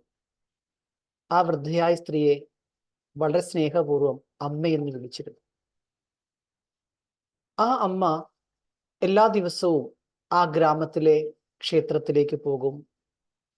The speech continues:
അവിടെ പൂജകളൊക്കെ നടത്തും. തീർച്ചയായിട്ടും വളരെ രീതിയിലുള്ള നല്ല കാഴ്ചകൾ വെച്ചിരുന്നു.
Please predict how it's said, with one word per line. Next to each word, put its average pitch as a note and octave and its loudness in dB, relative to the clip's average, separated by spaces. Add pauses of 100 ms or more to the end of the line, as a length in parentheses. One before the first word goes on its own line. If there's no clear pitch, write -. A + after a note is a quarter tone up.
(160)
അവിടെ E3 0
പൂജകളൊക്കെ D3 0
നടത്തും. C3+ -8 (1120)
തീർച്ചയായിട്ടും D#3 0 (1120)
വളരെ G3 4
രീതിയിലുള്ള D#3 -2 (1080)
നല്ല F#3 -2
കാഴ്ചകൾ D3+ -2
വെച്ചിരുന്നു. B2 -16